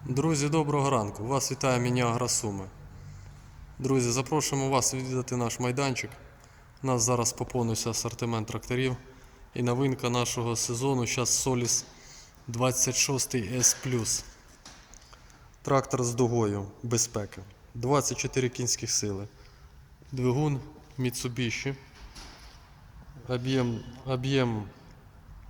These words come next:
двигуна тисяча триста вісімнадцять. Холодний старт, друзі. Три циліндра. Повний привід. Так.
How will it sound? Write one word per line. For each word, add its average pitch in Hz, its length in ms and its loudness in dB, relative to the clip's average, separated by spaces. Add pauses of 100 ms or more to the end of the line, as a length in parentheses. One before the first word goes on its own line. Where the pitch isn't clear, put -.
(160)
двигуна 117 520 2 (440)
тисяча 127 320 0
триста - 380 0
вісімнадцять. 110 760 -2 (840)
Холодний 131 460 4
старт, 107 480 -4 (840)
друзі. 131 400 -4 (880)
Три 143 180 -2
циліндра. 123 640 -4 (1300)
Повний 120 360 0
привід. 113 480 -4 (4000)
Так. 120 380 -2